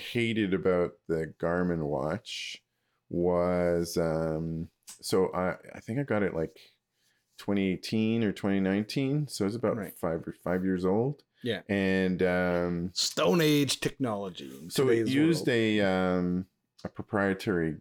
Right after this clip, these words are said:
Speaker 1: cable.
Speaker 2: Oh, yes.
Speaker 1: So
Speaker 2: Yeah.
Speaker 1: number one problem was that, uh,
Speaker 2: Mm-hmm.
Speaker 1: proprietary cable, and it's not like a, not like a U S B C or something like, it's like this weird
Speaker 2: Yeah, yeah,
Speaker 1: cable.
Speaker 2: yeah, yeah, yeah.
Speaker 1: Okay.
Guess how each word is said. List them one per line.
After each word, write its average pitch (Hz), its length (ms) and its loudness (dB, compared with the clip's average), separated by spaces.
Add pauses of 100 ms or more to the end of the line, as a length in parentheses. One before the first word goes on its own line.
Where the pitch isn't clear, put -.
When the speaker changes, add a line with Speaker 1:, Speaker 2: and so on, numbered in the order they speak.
Speaker 1:
cable. 104 400 -4
Speaker 2:
Oh, 135 220 2
yes. 131 380 2
Speaker 1:
So - 320 -2
Speaker 2:
Yeah. 110 320 0
Speaker 1:
number 127 360 2
one 85 320 0
problem - 320 -8 (560)
was 101 240 2
that, 98 340 2
uh, 87 140 2
Speaker 2:
Mm-hmm. 113 100 -2
Speaker 1:
proprietary 127 640 0
cable, 101 580 2
and 107 140 0
it's 107 180 -2
not 139 220 0
like 110 320 0
a, 92 560 0 (640)
not 95 200 0
like 92 180 0
a - 20 2
U 92 200 2
S 90 100 -2
B 95 160 -2
C 117 340 0
or 101 100 2
something 98 220 0
like, 87 160 -2
it's 107 160 -2
like 117 220 0
this 123 240 -2
weird 110 640 0
Speaker 2:
Yeah, 135 500 2
yeah, 120 140 2
Speaker 1:
cable. 98 300 2
Speaker 2:
yeah, 80 160 -4
yeah, 65 260 -10
yeah. - 280 -10
Speaker 1:
Okay. 107 260 0